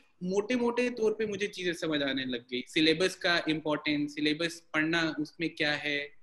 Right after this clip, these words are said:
previous year questions देखना। तो इस हिसाब से, मेरे हिसाब से, क्योंकि मैंने, I think ये सबसे important चीज है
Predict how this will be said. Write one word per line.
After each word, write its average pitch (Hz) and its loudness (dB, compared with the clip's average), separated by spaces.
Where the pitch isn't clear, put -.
previous 196 2
year 190 4
questions 180 0
देखना। 160 -2
तो 233 0
इस 233 -2
हिसाब 254 0
से, 262 0
मेरे 226 2
हिसाब 240 -2
से, 247 -6
क्योंकि 247 0
मैंने, 226 -2
I - 2
think 226 0
ये 226 -2
सबसे 233 -4
important 196 -2
चीज 208 -6
है 190 2